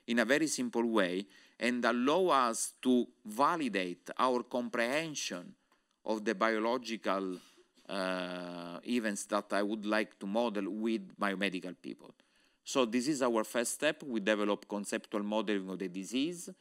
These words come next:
We put inside the E S S, that's what we get from agent-based modeling. So you can see,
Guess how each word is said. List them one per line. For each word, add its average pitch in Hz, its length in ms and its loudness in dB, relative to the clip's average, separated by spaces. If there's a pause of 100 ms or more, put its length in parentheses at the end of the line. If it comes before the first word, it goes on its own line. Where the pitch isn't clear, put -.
(300)
We 107 100 2
put 113 240 -2
inside 104 380 0
the 101 60 -2
E 101 100 0
S - 200 -6
S, 160 300 -2
that's 107 440 -2 (840)
what 107 300 -4
we 92 360 -6 (400)
get 98 460 -4 (320)
from 92 300 -8
agent-based 90 600 -8
modeling. 135 540 -6 (380)
So - 160 -6
you 92 120 0
can 90 200 -8
see, 156 360 -2